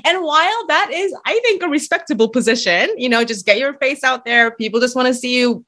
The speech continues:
be with you. You know, I got, I started talking to my wonderful client, Carly Thornock, and, uh, she offered me some really amazing ideas to think about. And I was like, "This has to get on the podcast."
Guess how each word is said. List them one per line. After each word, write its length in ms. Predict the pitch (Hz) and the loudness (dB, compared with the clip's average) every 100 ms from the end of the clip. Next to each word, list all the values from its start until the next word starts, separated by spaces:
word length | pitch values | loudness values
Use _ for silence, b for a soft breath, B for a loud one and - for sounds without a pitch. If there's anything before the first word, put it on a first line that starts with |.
| - | -6
be 140 | 202 | 0
with 180 | 214 214 | 0 0
you. 240 | 202 202 B B B B - | -2 -2 B B B B -6
You 100 | 240 | -4
know, 80 | - | 0
I 160 | 240 | 0
got, 460 | 233 226 233 254 - _ | 0 0 2 2 -2 _
I 80 | 226 | -2
started 320 | 226 240 233 | 0 0 0
talking 380 | 226 220 254 254 | 0 -4 0 -2
to 520 | - 202 180 196 427 - - - | 0 0 0 2 0 -2 -8 -4
my 180 | 208 208 | 0 2
wonderful 460 | 196 202 208 233 | 2 0 0 -4
client, 640 | 226 202 180 175 214 349 240 | -4 0 2 2 0 -4 -6
Carly 440 | - 202 185 208 | -2 0 0 0
Thornock, 420 | 233 185 175 - - B B B - | 0 0 0 -2 -6 B B B -2
and, 500 | 214 208 214 214 208 | 0 0 0 -4 0
uh, 200 | 208 196 - _ _ _ 170 | 0 0 -6 _ _ _ -6
she 300 | 196 240 - - | -4 -4 -6 -2
offered 240 | 277 415 523 | -2 2 0
me 60 | 415 | 0
some 220 | 269 247 | -2 0
really 240 | 220 262 | 0 0
amazing 480 | 294 214 208 220 - | 0 0 0 0 0
ideas 540 | 202 175 196 208 208 | -2 -2 0 2 0
to 120 | - 185 - | -6 -14 -4
think 200 | 202 208 | -2 -2
about. 580 | 165 151 143 135 - - - | -2 0 0 0 -6 -8 -2
And 180 | 202 | 0
I 80 | 190 | 2
was 140 | 190 190 | 0 -2
like, 180 | 180 | -4
"This 180 | - 196 - | -2 -4 -6
has 500 | - 196 190 240 - | -4 0 2 0 -6
to 80 | 269 | -2
get 140 | 220 | 0
on 80 | 175 | 0
the 80 | 180 | -4
podcast." 640 | - 160 - 165 190 | -2 -2 0 -4 -4